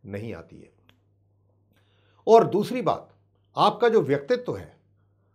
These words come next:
वो भी लोगों को अपनी ओर आकर्षित करेगा, प्रभावित,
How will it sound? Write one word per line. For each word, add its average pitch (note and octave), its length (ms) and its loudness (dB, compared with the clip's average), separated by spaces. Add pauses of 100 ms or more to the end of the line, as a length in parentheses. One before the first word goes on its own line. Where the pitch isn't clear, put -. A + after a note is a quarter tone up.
(160)
वो D#3+ 120 2
भी C4 100 0
लोगों F#3 280 2
को G3+ 140 2
अपनी F#3 240 -2
ओर E3 140 2
आकर्षित C3+ 460 -4
करेगा, F#3 260 -4
प्रभावित, F3+ 500 -6